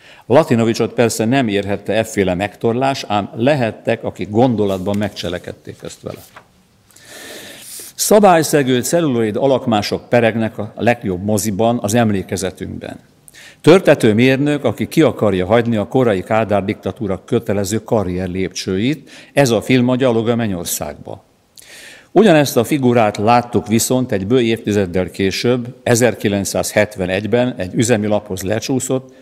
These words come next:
Jobb sorsa érdemes újságíró alakjában. Ez a legszebb férfikor, melyből egy részletet láttunk, ahol is jócskán őszülő félben mutat föl negyven évesen saját legszebb férfi korában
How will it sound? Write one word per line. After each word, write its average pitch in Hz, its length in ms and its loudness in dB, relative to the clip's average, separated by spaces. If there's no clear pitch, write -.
Jobb 151 180 4
sorsa - 380 -2
érdemes 127 460 -2
újságíró 127 640 -4
alakjában. - 760 -6
Ez 120 140 2
a 127 60 4
legszebb 131 360 0
férfikor, 117 600 0
melyből 98 320 -4
egy 95 100 -4
részletet 101 500 -6
láttunk, 110 500 -2
ahol 165 240 4
is 160 140 -4
jócskán 208 560 2
őszülő 160 460 -2
félben 151 460 -2
mutat 147 340 -2
föl 151 240 0
negyven 135 380 0
évesen 127 680 -2
saját 135 480 2
legszebb 127 360 2
férfi 113 400 0
korában 101 640 -2